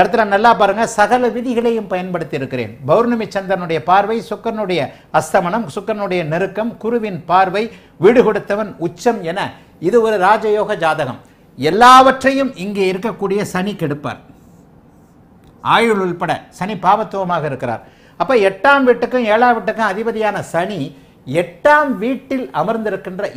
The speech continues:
இந்த அமைப்புல சனி திசையில எத்தனை பெரிய ராஜயோகனாக இருந்தாலும் இந்த சனியின் எட்டாம்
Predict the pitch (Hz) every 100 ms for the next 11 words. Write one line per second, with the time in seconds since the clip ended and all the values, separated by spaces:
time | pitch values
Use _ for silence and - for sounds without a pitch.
0 | 147 175 147 131 165 - 131 131 165 -
1 | - - - 214 262 330 285 254 202 143
2 | 131 185 - _ - 123 170 - - 330
3 | 330 240 269 269 269 214 233 247 233 208
4 | 202 175 170 160 147 135 143 208 - _
5 | - 202 240 226 - 233 262 339 339 339
6 | 285 214 220 - 311 302